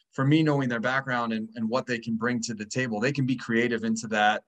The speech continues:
And Jeff Hafley, as a secondary coach, has those guys coached up. You're gonna get P Is. I mean, P Is are just a, a way of dealing, a, a, a nature of the, the beast right now in,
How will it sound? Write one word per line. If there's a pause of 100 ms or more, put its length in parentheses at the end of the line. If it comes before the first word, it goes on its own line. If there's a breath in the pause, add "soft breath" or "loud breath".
And
Jeff
Hafley,
as
a
secondary
coach,
has
those
guys
coached
up. (640 loud breath)
You're
gonna
get
P
Is.
I
mean,
P
Is
are
just
a,
a
way
of
dealing,
a,
a, (120)
a
nature
of
the, (120)
the
beast
right
now
in,